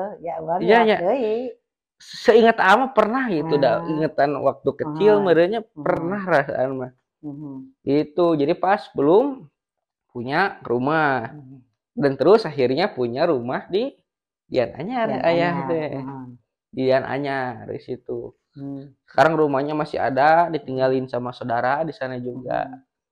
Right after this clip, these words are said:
Speaker 2: Itu Haji Ida teh, suaminya dulunya teh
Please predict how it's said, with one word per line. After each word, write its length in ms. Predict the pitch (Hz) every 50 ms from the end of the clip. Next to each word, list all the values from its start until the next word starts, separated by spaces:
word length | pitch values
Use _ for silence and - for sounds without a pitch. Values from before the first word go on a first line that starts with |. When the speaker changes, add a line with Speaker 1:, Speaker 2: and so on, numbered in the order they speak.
| _ _ _ _ _ _ _ - - - - 120 127 131 135 135 139 139 139 143
Speaker 2:
Itu 200 | 147 - - 135
Haji 280 | 127 123 123 131 131 139 135
Ida 140 | 127 123 117 110
teh, 260 | - 165 185 208 214
suaminya 480 | 214 - 151 143 135 135 131 131 147 175
dulunya 400 | 180 175 160 151 143 139 123 117
teh 240 | - 185 247 254